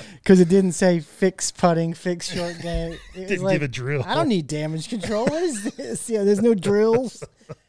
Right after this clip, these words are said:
Speaker 1: It actually taught you course management, which no one wants to talk about.
Speaker 2: Not back then.
Speaker 1: No, it's kinda the, becoming more prevalent now, but he was, he was actually way ahead of, way ahead of his time in almost everything
Speaker 2: In all
Speaker 1: he
Speaker 2: of
Speaker 1: did.
Speaker 2: it, yeah.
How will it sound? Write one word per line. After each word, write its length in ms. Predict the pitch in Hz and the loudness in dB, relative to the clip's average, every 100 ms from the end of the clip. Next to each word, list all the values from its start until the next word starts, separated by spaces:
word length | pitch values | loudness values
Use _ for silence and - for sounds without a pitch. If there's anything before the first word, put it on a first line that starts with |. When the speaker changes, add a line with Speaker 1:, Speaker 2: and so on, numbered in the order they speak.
| _ | _
Speaker 1:
It 160 | 214 226 | 4 6
actually 360 | 214 214 226 | 8 6 0
taught 280 | 202 170 165 | 0 2 2
you 120 | 180 | 2
course 280 | 170 170 156 | 0 0 0
management, 380 | 147 151 151 156 | -2 0 2 0
which 140 | 131 135 | -2 -4
no 140 | 135 | -4
one 140 | 135 | -4
wants 180 | 131 139 | -6 -8
to 80 | 151 | -8
talk 260 | 160 135 139 | -10 -12 -14
about. 220 | 139 127 | -10 -2
Speaker 2:
Not 180 | 143 151 | 0 2
back 220 | 151 156 | 0 2
then. 320 | 160 170 131 - _ _ _ | 2 2 0 -4 _ _ _
Speaker 1:
No, 420 | 135 123 104 95 _ | -10 -8 -8 -12 _
it's 220 | 135 131 | -12 -10
kinda 260 | - 165 139 | -4 0 0
the, 260 | 120 - - _ _ _ | -2 -8 -18 _ _ _
becoming 320 | 131 165 143 | 2 4 6
more 120 | 127 120 | 4 2
prevalent 320 | 135 131 123 | 0 0 0
now, 80 | 131 | 0
but 80 | 120 | 2
he 100 | 151 | 0
was, 140 | 127 95 - | 0 -6 0
he 120 | 151 | 2
was 260 | 139 113 113 | 2 -2 -4
actually 280 | 107 - 104 | -6 -6 -6
way 100 | 104 | -6
ahead 340 | 98 101 95 - - | -8 -8 -10 -12 -8
of, 100 | 131 | 2
way 200 | 156 135 | 4 6
ahead 180 | 120 | 2
of 60 | 113 | 0
his 100 | 107 | -4
time 260 | - 120 110 | -6 -6 -6
in 120 | 104 | -10
almost 360 | 123 123 110 | -10 -12 -10
everything 280 | 113 110 113 | -12 -12 -6
Speaker 2:
In 60 | 113 | -2
all 200 | 104 95 | -2 -2
Speaker 1:
he 40 | 95 | -4
Speaker 2:
of 60 | |
Speaker 1:
did. 140 | 87 92 | -6 -8
Speaker 2:
it, 20 | |
yeah. 240 | 87 85 | -8 -10